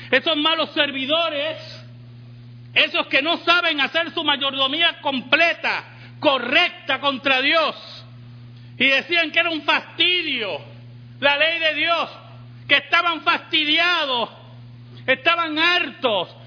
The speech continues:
y llevaban lo peor para Dios. Lo cojo, lo ciego, lo flaco para Dios, lo enfermo. ¿Y qué tú le entregas a Dios en tu servicio?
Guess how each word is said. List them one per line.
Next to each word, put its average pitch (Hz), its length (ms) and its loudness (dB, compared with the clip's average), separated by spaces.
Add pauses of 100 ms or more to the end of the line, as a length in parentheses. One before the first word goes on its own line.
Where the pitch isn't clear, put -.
(200)
y 226 120 -2
llevaban 240 520 0
lo 208 200 -4
peor 202 420 0
para 156 300 0
Dios. 123 420 -4 (240)
Lo 160 340 -2
cojo, 208 720 -4 (300)
lo 160 220 0
ciego, 208 720 -4 (920)
lo 123 140 -10
flaco 123 520 -8
para - 280 -20
Dios, - 240 -18
lo 131 160 -8
enfermo. - 1040 -12 (560)
¿Y - 80 -4
qué 339 140 -2
tú 349 100 -4
le 320 60 0
entregas 190 380 -6
a 127 80 -10
Dios 113 260 -14
en 117 100 -10
tu 123 100 -10
servicio? 113 600 -12